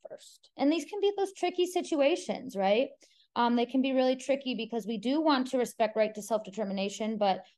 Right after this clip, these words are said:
we know with dementia and some, um, neurocognitive diseases,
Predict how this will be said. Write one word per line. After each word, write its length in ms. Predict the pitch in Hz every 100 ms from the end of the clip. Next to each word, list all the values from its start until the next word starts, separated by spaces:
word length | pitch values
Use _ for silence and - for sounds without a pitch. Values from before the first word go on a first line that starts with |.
| _
we 120 | 220
know 140 | 208 190
with 220 | 202 -
dementia 800 | 208 208 202 202 220 208 208 -
and 360 | 190 190 185 185
some, 560 | - 202 185 185 - -
um, 420 | 185 175 170 175 - _ -
neurocognitive 800 | 220 202 285 415 370 247 226 208 _ _ _ _
diseases, 720 | 226 196 208 185 202 208 202